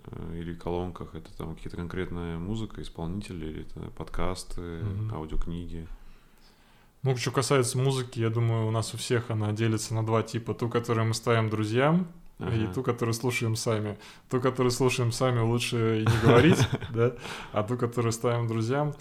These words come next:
Speaker 2: ну, мне нравится, а, музыка, наверно, которая одного из твоих предыдущих гостей, э, Chill.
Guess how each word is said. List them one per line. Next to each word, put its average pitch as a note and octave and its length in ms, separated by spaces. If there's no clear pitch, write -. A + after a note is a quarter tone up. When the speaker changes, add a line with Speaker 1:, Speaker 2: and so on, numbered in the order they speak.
Speaker 2:
ну, C3 140
мне B2 180
нравится, A#2 800
а, A2+ 340
музыка, A#2 440
наверно, G#2 540
которая G#2 380
одного G#2 300
из G2+ 80
твоих G#2+ 200
предыдущих G#2+ 540
гостей, G#2 600
э, - 200
Chill. D3 360